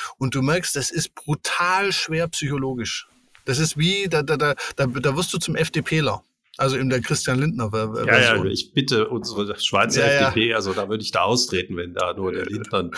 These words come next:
Speaker 2: noch mehr auftauchen würde,
Speaker 1: äh,
Speaker 2: ja.
Speaker 1: genau. Aber da werden wir alle zu kleinen Lindnern.
Speaker 2: Ich weiß
Speaker 1: Also
Speaker 2: nicht,
Speaker 1: da wird
Speaker 2: also ich finde das sehr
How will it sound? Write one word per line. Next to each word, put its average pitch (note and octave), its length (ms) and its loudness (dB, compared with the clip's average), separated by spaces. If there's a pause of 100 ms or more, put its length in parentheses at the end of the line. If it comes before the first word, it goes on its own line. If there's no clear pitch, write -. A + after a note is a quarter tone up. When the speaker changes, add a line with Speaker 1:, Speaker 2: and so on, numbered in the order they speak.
(140)
Speaker 2:
noch F#2+ 160 -6
mehr F#2 360 -2
auftauchen F2+ 540 -6
würde, E2+ 240 -2
Speaker 1:
äh, - 40 -6
Speaker 2:
ja. - 120 -12 (440)
Speaker 1:
genau. A2+ 220 -6 (460)
Aber C#3 140 0
da C#3 100 4
werden F3 200 6
wir C#3 120 2
alle F#3 140 2
zu - 160 -4
kleinen G3+ 260 -2
Lindnern. F3+ 480 -2 (960)
Speaker 2:
Ich E3 120 4
weiß G#3 220 6
Speaker 1:
Also - 20 4
Speaker 2:
nicht, D3 120 0
Speaker 1:
da D3 120 2
wird D#3 100 4
Speaker 2:
also - 120 -2 (220)
ich - 120 -2
finde G3 160 4
das D3 220 0 (100)
sehr D#3 320 0